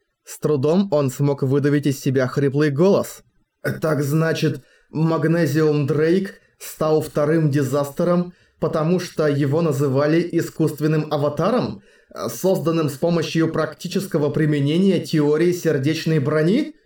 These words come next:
Весь разговор подталкивал его именно к этому выводу. Но Черноснежка и Фука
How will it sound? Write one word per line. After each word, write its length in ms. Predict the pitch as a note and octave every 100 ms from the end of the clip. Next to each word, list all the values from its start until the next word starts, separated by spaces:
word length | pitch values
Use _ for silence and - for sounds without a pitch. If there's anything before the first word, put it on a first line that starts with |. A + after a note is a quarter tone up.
| _ _ -
Весь 440 | C3+ C3+ E3 E3
разговор 640 | D#3 C3 C3+ C#3 C#3+ B3
подталкивал 840 | B3+ D3+ - D#3+ D3+ C3+ D3 C#3 C3+
его 360 | C3 B2+ C#3+
именно 500 | - F3 A#3+ C4 B3
к 100 | -
этому 400 | D3+ D3+ C#3+ C#3+
выводу. 600 | C3 D3 C#3 B2+ C3 A2+ - _ _ _ -
Но 260 | C#3+ D3+
Черноснежка 760 | C#3 E3 D3 D3 - D#3 - D3+
и 80 | C#3+
Фука 520 | - G3+ G3+ E3